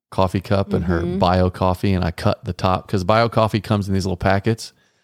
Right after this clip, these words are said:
Speaker 1: So I cut the top of it and I put it in there and I put a little spoon in there and it just waits for her
Speaker 2: Yes,
Speaker 1: to,
Speaker 2: I do really appreciate
Speaker 1: to
Speaker 2: that.
Speaker 1: dump and, and then, uh, put the
Speaker 2: I
Speaker 1: hot
Speaker 2: wake,
Speaker 1: water in.
Speaker 2: yep, I wake up knowing that Jason thought about me.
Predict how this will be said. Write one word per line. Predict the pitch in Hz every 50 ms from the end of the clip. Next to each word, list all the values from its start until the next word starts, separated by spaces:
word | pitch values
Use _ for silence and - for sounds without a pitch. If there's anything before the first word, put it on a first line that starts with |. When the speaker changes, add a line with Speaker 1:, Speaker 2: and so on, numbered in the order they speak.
| _ _ _
Speaker 1:
So | _ - 104
I | 95
cut | - - 113 -
the | -
top | - - 104 98 95 -
of | 107 104
it | 110 -
and | - 95
I | 85 87
put | - - 104 95
it | 92
in | 98 95 92
there | 95 95 98 98
and | 92 90
I | 87
put | - - 98 92
a | 90
little | 90 90 90 85
spoon | - - - 104 98 95 95
in | 95
there | 92 98 101 98
and | 92 90
it | 92 -
just | 98 95 - -
waits | - 104 113 - -
for | - - -
her | 90 90 - - - - _ -
Speaker 2:
Yes, | 180 160 139 131 151 - -
Speaker 1:
to, | -
Speaker 2:
I | 160 170 165
do | 170 160 170 160 151 147
really | 147 143 139 139 135
appreciate | 143 - - - 151 - - - - - - _ -
Speaker 1:
to | - 101
Speaker 2:
that. | 87 82
Speaker 1:
dump | 98 90 90 92 92 -
and, | 92 87 98 92 - _ _ _ _ _ _ _ _ _ _
and | 98 92 87 87
then, | 87 85 85 85
uh, | 82 85 85
put | - - - 170
the | -
Speaker 2:
I | 85
Speaker 1:
hot | 107 -
Speaker 2:
wake, | 87 95
Speaker 1:
water | 98 98 92 85
in. | 82 76 73 - 180
Speaker 2:
yep, | 165 147 - -
I | - 147
wake | 151 151 151 170 - 190
up | 175 165 -
knowing | 175 160 156 151 151 151 151
that | 143 127
Jason | - 135 135 147 - 165
thought | 160 - 143 143 139
about | 135 139 131 127 -
me. | 143 143 135 147 160